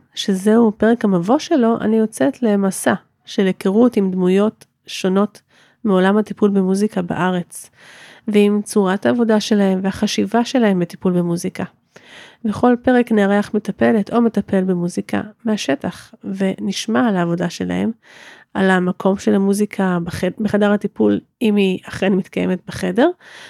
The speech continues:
וננסה לחקור ולהבין חיבורים שונים שניתן ואפשר לעשות בטיפול במוזיקה. בכל פרק ננסה לפתוח פתח. אך מטבע הדברים ורוחב היריעה,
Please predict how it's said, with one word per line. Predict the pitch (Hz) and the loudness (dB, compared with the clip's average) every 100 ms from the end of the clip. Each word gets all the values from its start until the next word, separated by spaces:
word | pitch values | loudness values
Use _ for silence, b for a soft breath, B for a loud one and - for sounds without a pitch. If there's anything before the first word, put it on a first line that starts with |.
| B | B
וננסה | 220 208 208 - 262 262 262 | 2 4 2 0 2 4 4
לחקור | 254 - - 370 302 220 | 0 -2 0 2 2 2
ולהבין | 202 190 185 202 214 214 220 _ _ _ | 0 0 2 2 2 2 -2 _ _ _
חיבורים | - 202 202 233 | -6 -2 2 2
שונים | 240 262 294 | 2 2 2
שניתן | 330 226 214 - 226 226 214 | 2 0 0 0 0 2 0
ואפשר | 190 - 214 208 | -4 -2 0 0
לעשות | 180 - 240 233 - b b b b b | 0 -2 -2 -2 -4 b b b b b
בטיפול | 214 202 202 220 | -6 -4 -2 0
במוזיקה. | 208 202 190 196 - 185 - _ _ _ _ _ - | 2 0 0 -4 -6 -10 -14 _ _ _ _ _ -20
בכל | - 254 240 | -4 -2 0
פרק | 269 294 294 - | 0 2 0 -4
ננסה | 254 220 214 - | -2 -2 0 -2
לפתוח | 247 - - 269 262 - - _ _ _ _ | -2 -2 0 2 2 -2 -16 _ _ _ _
פתח. | - - 165 - - _ _ _ _ _ _ _ _ _ _ _ _ _ | 0 0 -4 -10 -20 _ _ _ _ _ _ _ _ _ _ _ _ _
אך | 277 254 - | -4 -4 0
מטבע | 269 254 - 208 180 180 | 0 0 0 0 0 -2
הדברים | 180 185 180 240 320 | -2 -2 0 2 2
ורוחב | 208 214 233 220 | 2 2 2 2
היריעה, | 208 196 180 156 | 2 0 -2 -2